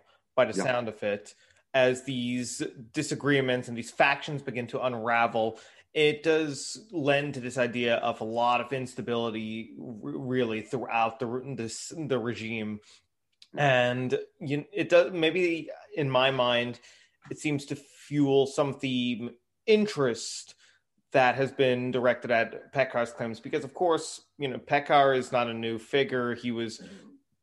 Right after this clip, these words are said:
Speaker 1: prominent. He, he was around since the nineteen nineties. He was arrested a number of times through the early A K P years. And then he f-,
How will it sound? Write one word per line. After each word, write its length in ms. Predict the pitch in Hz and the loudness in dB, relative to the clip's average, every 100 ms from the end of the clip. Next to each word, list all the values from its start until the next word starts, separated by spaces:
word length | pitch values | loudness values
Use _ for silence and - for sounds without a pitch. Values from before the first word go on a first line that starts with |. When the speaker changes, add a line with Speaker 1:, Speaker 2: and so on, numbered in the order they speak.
| _ | _
Speaker 1:
prominent. 520 | - 147 139 131 - | 4 6 6 0 -2
He, 260 | 156 170 180 | -6 -4 -2
he 60 | 170 | -2
was 140 | 147 | 0
around 220 | 139 139 | 2 2
since 120 | 127 | 0
the 80 | 120 | -4
nineteen 380 | 117 120 120 123 | -2 -2 -2 0
nineties. 520 | 123 120 120 120 113 | 2 2 0 -2 -4
He 40 | 120 | -4
was 80 | |
arrested 480 | 117 123 123 - 110 | -2 0 0 -2 -4
a 40 | 117 | 0
number 280 | 120 123 | 0 0
of 80 | 123 | -4
times 300 | - 117 113 | 0 0 0
through 160 | - 127 | -2 -4
the 80 | - | -2
early 440 | 117 117 113 113 | -2 0 0 -2
A 100 | 117 | -4
K 160 | 113 113 | -4 -6
P 180 | 113 127 | -10 -12
years. 600 | 131 117 117 113 110 - - - _ - | -10 -4 -2 -2 -4 -8 -20 -20 _ -4
And 180 | 131 127 | 0 6
then 380 | 127 127 123 127 | 8 8 6 0
he 680 | 127 131 127 123 123 113 - | -4 -4 -2 0 -2 -4 -10
f-, 60 | - | -20